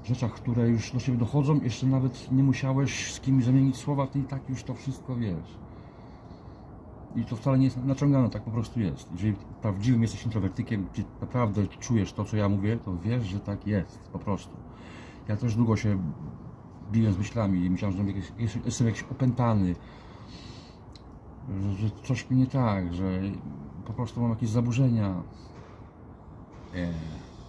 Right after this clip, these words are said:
po ludziach patrzałem, jak on, na mnie patrzą. Coś widzieli, czego ja nie widziałem. Oni widzieli we mnie kogoś innego, takiego odmieńcę introwertycz-, introwertycznego, zanim ja to zobaczyłem, rozumiecie?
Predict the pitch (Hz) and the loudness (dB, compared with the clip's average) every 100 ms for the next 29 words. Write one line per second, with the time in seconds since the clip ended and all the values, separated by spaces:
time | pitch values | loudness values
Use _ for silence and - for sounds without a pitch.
0 | - - - - - 131 151 120 - 107 | -18 -18 -18 -12 2 6 6 4 -2 -4
1 | 110 101 92 95 120 117 123 135 117 104 | 0 2 2 2 2 2 6 6 4 0
2 | 104 - - 82 76 - - - - 131 | -6 -6 -6 -6 -8 -12 -20 -4 2 4
3 | 135 135 143 143 139 139 123 104 98 87 | 6 8 8 6 4 6 6 4 4 6
4 | 120 139 139 147 135 127 127 117 113 113 | 6 6 6 6 6 8 6 4 -2 -2
5 | 117 110 113 113 117 - - 107 110 120 | 2 4 4 4 0 -2 -4 0 4 6
6 | 135 113 104 104 101 110 - - - - | 6 4 0 2 0 -2 -8 -14 -18 -6
7 | 117 - 104 92 - 101 107 120 - - | -4 -2 -2 -4 -4 0 0 -2 -8 -16
8 | - - 113 127 131 135 98 92 90 - | -12 0 4 6 4 0 -2 0 0 -2
9 | 90 76 73 85 120 107 104 | -2 -2 -2 0 -2 -2 -6